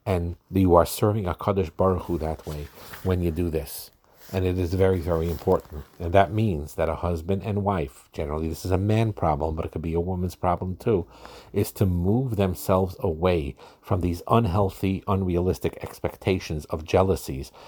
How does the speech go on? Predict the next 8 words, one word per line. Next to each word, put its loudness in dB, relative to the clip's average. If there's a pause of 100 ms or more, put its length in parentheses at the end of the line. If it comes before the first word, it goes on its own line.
(280)
or 0
unhealthy 0
fantasies, -8
sexual -2
fantasies -6
and -4
other 0
fantasies -6